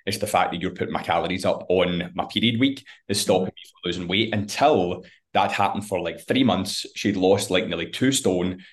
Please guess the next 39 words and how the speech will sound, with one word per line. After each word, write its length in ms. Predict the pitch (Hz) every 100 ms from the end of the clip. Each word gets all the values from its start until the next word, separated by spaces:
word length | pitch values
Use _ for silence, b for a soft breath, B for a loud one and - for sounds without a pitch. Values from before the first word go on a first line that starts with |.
| B
And 120 | 95
then 100 | 92
she 140 | - 92
was 180 | 90
like, 240 | 98 90 87 -
"I 60 | 92
kind 260 | - 92
of 60 | 87
see 180 | - 87
now 260 | 87 90 90 - _ _ -
why 280 | 98 90 90
this 200 | - 107
is 120 | -
so 140 | 90
important." 480 | 87 98 101 139 - B B B
And 440 | 113 110 107 -
people 200 | - 165
forget 460 | 160 165 95 120 -
that 280 | 101 - - _ -
it's 140 | 107
not 160 | 110 120
a 60 | 143
race 340 | 95 110 -
to 100 | 101
get 300 | - 90 -
to 400 | - 92 85 - _ _
where 200 | 92 95
your 140 | 90 87
goal 220 | 85 90
is 220 | 104 -
as, 220 | 87 - -
as 160 | -
fast 480 | - - 98 - -
as 100 | -
possible. 440 | - 98 165 139
It's 100 | 117
actually 560 | 117 - - 131 110 104 B B
looking 320 | 82 107 110 98
at 240 | 95